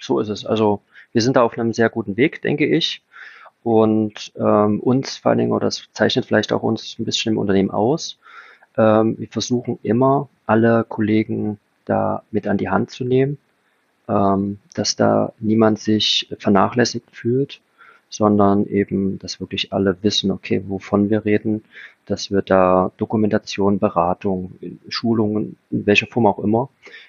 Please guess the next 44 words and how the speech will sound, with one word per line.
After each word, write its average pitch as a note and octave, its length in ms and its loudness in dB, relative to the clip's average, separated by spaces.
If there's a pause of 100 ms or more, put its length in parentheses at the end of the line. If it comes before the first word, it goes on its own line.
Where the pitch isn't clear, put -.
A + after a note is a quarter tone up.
(120)
mit, - 540 0
ähm, G2+ 340 0
zur G2+ 220 0
Verfügung B2 380 -4
stellen A2+ 420 4
und G2 160 -4
dass F#2+ 140 -6
die F#2 100 -6
Kollegen F#2 440 -2
wissen, F#2 380 0 (720)
ähm, F#2 420 0
wofür F#2+ 380 2
wir F2+ 100 4
was F2+ 180 -2
machen. F#2 460 -4 (220)
Ähm, F#2 240 0
das - 160 -8
ist - 160 -12
bei G2+ 80 4
uns F#2+ 280 2
ganz F#2+ 220 -2
besonders - 460 -2
wichtig - 440 0 (480)
und F#2+ 160 0
genauso F2 440 2
aber E2+ 260 2
auch, - 240 -4
wie F#2+ 200 -2
sie F#2+ 160 0
irgendwas, - 1080 -6
ähm, F2 460 2 (260)
nutzen F#2+ 380 0
können, F2 240 -2
wenn E2 120 -2
es - 160 -8
eine E2+ 80 0
neue F2 200 2
Anwendung, F2 640 2
neues E2+ 380 -4
Produkt - 460 -4
oder - 180 -14
ähnliches - 440 -6
eben - 240 -20
gibt. - 280 -18